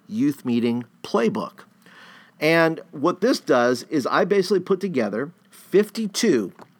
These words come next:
planning sheets, fifty-two planning sheets that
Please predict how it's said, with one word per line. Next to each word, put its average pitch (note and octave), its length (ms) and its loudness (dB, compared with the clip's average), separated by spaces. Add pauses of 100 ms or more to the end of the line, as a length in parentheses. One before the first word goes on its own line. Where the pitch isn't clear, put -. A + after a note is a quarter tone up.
(580)
planning C#3 440 0
sheets, - 520 -10 (400)
fifty-two A3+ 640 -2
planning F3 480 0
sheets - 500 -12 (240)
that B2 480 2